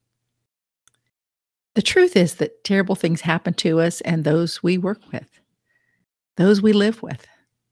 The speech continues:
hard things, painful things, things we'd, we'd rather not have to deal with. The focus of today's podcast is on leaders who choose to acquire gratitude as a baseline,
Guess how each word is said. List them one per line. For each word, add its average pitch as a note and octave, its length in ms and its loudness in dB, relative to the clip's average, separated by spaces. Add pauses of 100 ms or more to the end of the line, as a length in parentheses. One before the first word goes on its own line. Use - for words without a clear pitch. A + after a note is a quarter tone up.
(360)
hard A#3 400 0
things, - 480 -6 (640)
painful A3+ 380 2
things, - 500 -12 (680)
things F4+ 260 -2
we'd, F3+ 280 0 (400)
we'd A#3+ 180 -2
rather B3+ 240 2
not F#3 200 4
have F3+ 180 -2
to F3+ 80 -4
deal G3 260 0
with. - 320 -6 (680)
The G3+ 80 2
focus C4 420 4
of C4+ 80 0
today's F3 340 2
podcast - 720 -4
is E3 100 -4
on E3 140 0
leaders G#3 380 0
who F3 120 -4
choose F#3 640 -2 (400)
to - 120 0
acquire G3+ 440 2
gratitude C3+ 720 -2
as E3+ 140 -4
a D3 60 0
baseline, C#3 800 -2